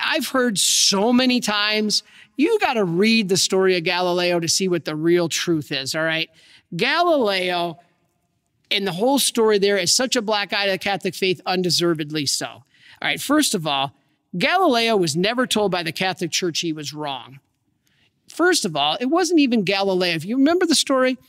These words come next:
Galileo basically said that the earth is not the center of the universe and the earth revolves around the sun. Well, first of all,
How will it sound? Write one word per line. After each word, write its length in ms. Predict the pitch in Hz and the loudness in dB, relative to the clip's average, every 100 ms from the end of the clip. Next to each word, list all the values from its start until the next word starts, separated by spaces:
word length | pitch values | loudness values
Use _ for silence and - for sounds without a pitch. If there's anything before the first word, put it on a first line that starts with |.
| - - - | -20 -18 -6
Galileo 520 | 262 311 320 247 240 | -2 2 4 4 2
basically 540 | 196 208 208 247 220 214 | 2 0 0 -2 -2 0
said 460 | - 196 190 185 - - _ | 0 0 0 -2 -6 -20 _
that 340 | 175 185 180 - | -2 0 0 -2
the 280 | 185 185 180 | -2 0 2
earth 240 | 208 220 202 | 2 2 2
is 160 | 160 | 2
not 260 | 185 185 208 | 2 0 -2
the 80 | 190 | -2
center 280 | - 196 | 0 0
of 80 | 185 | 0
the 80 | 175 | 2
universe 480 | 185 185 175 180 - | 2 2 2 2 2
and 100 | 156 | -2
the 100 | 151 | 0
earth 240 | 190 185 | -2 -2
revolves 440 | 180 160 151 156 143 | -2 -2 0 0 -2
around 280 | 147 143 139 | -2 -4 0
the 60 | |
sun. 420 | 123 - 135 151 - _ _ _ _ _ | 0 0 -2 -12 -20 _ _ _ _ _
Well, 120 | - | -4
first 420 | 151 277 359 330 165 | 0 2 4 2 0
of 100 | 131 | -2
all, 380 | 131 131 156 | -2 -2 -4